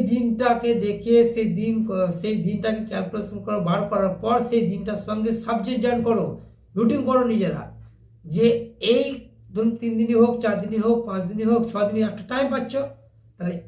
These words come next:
এই টাইমে আমি এক একটা সাবজেক্ট এক এক দিন এই, এই দিনে করব। তাহলে সেইভাবে তোমাদের ক্রস করতে হবে। ঠিক পরীক্ষার সাত দিন আগে পর্যন্ত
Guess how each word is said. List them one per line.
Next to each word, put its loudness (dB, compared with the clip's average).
এই 4
টাইমে 0
আমি -2
এক 0
একটা -4
সাবজেক্ট -2
এক -6
এক -6
দিন -4
এই, 4
এই -2
দিনে 0
করব। -6
তাহলে 2
সেইভাবে 2
তোমাদের -4
ক্রস -4
করতে -6
হবে। -2
ঠিক -2
পরীক্ষার 0
সাত -2
দিন -4
আগে -2
পর্যন্ত -2